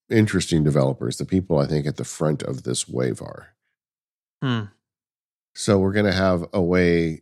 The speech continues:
Speaker 1: hopefully, to make customizations to our apps inside the apps,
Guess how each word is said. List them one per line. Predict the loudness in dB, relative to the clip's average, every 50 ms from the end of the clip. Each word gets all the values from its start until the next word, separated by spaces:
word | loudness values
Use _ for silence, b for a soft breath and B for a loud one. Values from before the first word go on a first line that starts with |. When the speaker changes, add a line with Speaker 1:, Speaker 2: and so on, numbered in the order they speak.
| _ -4
Speaker 1:
hopefully, | -2 -2 -2 0 0 2 2 2 2 0
to | -2 0 0 2 2 2 0
make | 0 0 -2 -2 -2 -4
customizations | -2 -2 -2 0 0 0 2 2 4 2 2 2 0 -2 -4 -2
to | -2 0
our | 0 0
apps | -2 -4 -4 -4 -6 -6 -2 0
inside | 0 0 2 2 2 2 2 2
the | 2 0
apps, | 0 0 -2 -4 -6 -8 -10 -12